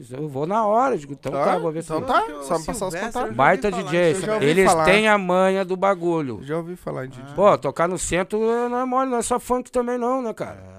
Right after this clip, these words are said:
Speaker 3: É,
Speaker 2: Sim.
Speaker 3: não,
Speaker 1: E tu tem que saber
Speaker 2: Ah,
Speaker 1: tocar
Speaker 2: eles
Speaker 1: também.
Speaker 2: tocam outras coisas?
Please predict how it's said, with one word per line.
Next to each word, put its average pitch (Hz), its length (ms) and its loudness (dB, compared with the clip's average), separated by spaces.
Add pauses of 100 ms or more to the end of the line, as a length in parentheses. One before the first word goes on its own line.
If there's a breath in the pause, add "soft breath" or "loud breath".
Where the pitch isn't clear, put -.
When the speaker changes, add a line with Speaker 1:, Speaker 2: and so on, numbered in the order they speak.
(120)
Speaker 3:
É, - 80 -18
Speaker 2:
Sim. 151 240 -8
Speaker 3:
não, 170 120 -16
Speaker 1:
E 135 120 -6
tu - 100 -14
tem 156 160 -6
que - 60 -14
saber 156 220 -6
Speaker 2:
Ah, 220 40 -8
Speaker 1:
tocar 226 200 4
Speaker 2:
eles 202 100 2
Speaker 1:
também. 170 180 2
Speaker 2:
tocam 107 140 -2
outras - 260 -8
coisas? 214 300 -6